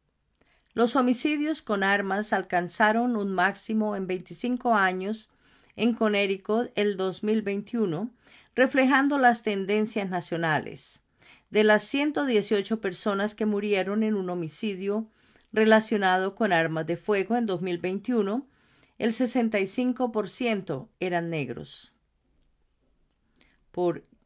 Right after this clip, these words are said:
Kellen Lyons, de Connecticut Mirror. Senador Chris Murphy y grupo bipartidista tratan de evitar otro seis de enero.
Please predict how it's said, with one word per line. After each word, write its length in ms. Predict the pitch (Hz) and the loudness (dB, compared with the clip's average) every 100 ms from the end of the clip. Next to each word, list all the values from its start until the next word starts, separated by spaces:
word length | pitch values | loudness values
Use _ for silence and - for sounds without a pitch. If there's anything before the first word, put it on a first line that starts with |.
| _ | _
Kellen 560 | - 233 202 202 214 214 | -6 -2 0 0 -2 -4
Lyons, 680 | 190 180 170 165 196 214 - | 0 0 0 -2 -6 -10 -10
de 140 | 190 175 | -10 -6
Connecticut 500 | 170 170 165 170 156 | -4 -4 -4 -6 -4
Mirror. 460 | 156 123 92 - - _ _ _ _ _ _ _ _ _ _ _ _ _ _ _ _ | -4 -6 -8 -14 -18 _ _ _ _ _ _ _ _ _ _ _ _ _ _ _ _
Senador 640 | - 240 240 233 262 330 - | -2 4 8 8 6 4 0
Chris 320 | 254 254 - | 0 0 0
Murphy 580 | 202 196 - 214 220 - | 0 0 -2 -2 -2 -2
y 140 | 202 | -4
grupo 540 | 175 208 226 226 220 214 | -2 0 0 2 0 2
bipartidista 1080 | 208 202 185 185 208 233 254 - 269 277 269 | 0 0 0 0 -6 -2 -4 -2 0 0 0
tratan 420 | 208 196 202 196 | 2 2 0 -2
de 140 | 185 | -2
evitar 440 | 175 165 160 196 208 | -2 -2 0 0 0
otro 280 | 202 185 180 | 0 -4 -2
seis 340 | 185 175 160 | 0 0 0
de 160 | 170 151 | -2 0
enero. 380 | 151 123 - | -2 -4 -6